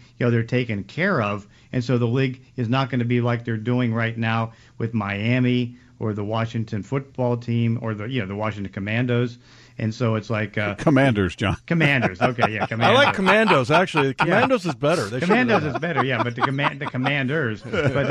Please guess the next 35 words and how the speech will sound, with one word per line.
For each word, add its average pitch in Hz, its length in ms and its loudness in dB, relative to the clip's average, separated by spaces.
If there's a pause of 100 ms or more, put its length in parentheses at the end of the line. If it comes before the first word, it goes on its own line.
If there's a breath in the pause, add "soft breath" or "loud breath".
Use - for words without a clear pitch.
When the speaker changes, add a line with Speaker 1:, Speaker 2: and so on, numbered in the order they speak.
(180)
Speaker 1:
uh, 165 180 2
yeah, 127 220 0
so 139 180 0
it's 127 120 -6
like, 127 240 -2
uh, 120 160 0 (260 loud breath)
yeah, 135 180 0
so 117 280 -4 (140 soft breath)
I'm, 131 200 -4
I'm 123 140 0
very 151 240 -2
saddened 139 520 -4
by 98 200 -4
this, 107 340 -6 (280 soft breath)
you 127 80 -2
know, 113 40 0
because, 120 320 0
again, 123 400 -2 (200 loud breath)
you 120 80 -2
know, 110 60 0
I, 127 180 -2
I 131 140 -2
go 135 180 0
back 120 320 -2
to, 113 300 -4 (220 soft breath)
you 120 80 -2
know, 113 60 0
when 120 200 0
he 113 140 0
first 123 360 -4
got 117 140 -2
involved 117 400 -2
in 98 120 -4
P 98 240 -8
R. 135 460 0